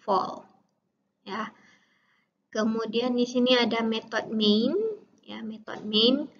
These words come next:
Nah, di sini, eh, isi daripada method main hanya menjejaki saja atau traverse data yang ada di dalam enam. Nah,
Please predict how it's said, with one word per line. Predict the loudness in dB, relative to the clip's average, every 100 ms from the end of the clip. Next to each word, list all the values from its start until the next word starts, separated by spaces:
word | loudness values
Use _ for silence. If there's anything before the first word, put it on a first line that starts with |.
| _ _
Nah, | -12 -6 -6 -6
di | -10
sini, | -4 2 4 2 0 -10 -10
eh, | -4 -4 -4 -8
isi | -14 -10
daripada | -4 -2 -2 -2 -2 -2
method | -4 -10 -18 -18
main | -18 -18 -16
hanya | -16 -16 -12 -8 -4
menjejaki | 0 0 -2 -6 -8 -8 -12 -12 -10 -8
saja | -4 -4 2 2 2 2
atau | 0 0
traverse | 2 2 0 4 4 4 -4 -8
data | 0 0 -2 4 6 6 4
yang | 0 -6 -8
ada | -10 -8
di | -8 -10
dalam | -12 -12 -14 -14
enam. | -18 -16 -18 -20 _ _ _ _ _
Nah, | -12